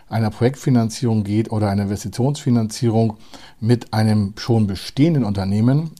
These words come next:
oder mit einer völlig ersten neuen Gründung oder auch mit einer weiteren Gründung, weil Sie als Gründer weiter expandieren wollen und aus den Erkenntnisgewinnen Ihrer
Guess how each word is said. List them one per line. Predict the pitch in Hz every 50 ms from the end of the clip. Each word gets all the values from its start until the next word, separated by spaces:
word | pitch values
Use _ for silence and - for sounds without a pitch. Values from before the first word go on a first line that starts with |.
| - -
oder | 120 113 110 104 104
mit | 107 107 -
einer | - 107 101 98 98 92
völlig | - - - 117 110 107 107 - - -
ersten | 107 110 120 117 - - 117 110 110
neuen | 110 110 110 107 104 98 98
Gründung | - 101 123 156 170 143 110 101 123 160 160 - - - - - - - - - - - - _ _ _
oder | - 123 135 127 123 110 -
auch | 98 113 123 113 107
mit | 120 120 117
einer | - 110 113 110 113 107 92
weiteren | 104 120 139 135 135 123 123 117 101
Gründung, | 110 120 127 127 123 123 123 117 101 95
weil | - 113 120 120
Sie | 104 104 113 117 120 -
als | 104 104 - -
Gründer | - 117 113 117 107 101
weiter | 104 110 107 110
expandieren | 110 110 107 - - 104 101 101 113 123 123 107
wollen | 104 107 113 113 113 104
und | 101 98
aus | - 95 110 110 -
den | - 117 107
Erkenntnisgewinnen | 98 104 - - 127 123 - - 117 - - 110 107 117 113 120 120
Ihrer | 120 113 113 107 107 104 101 101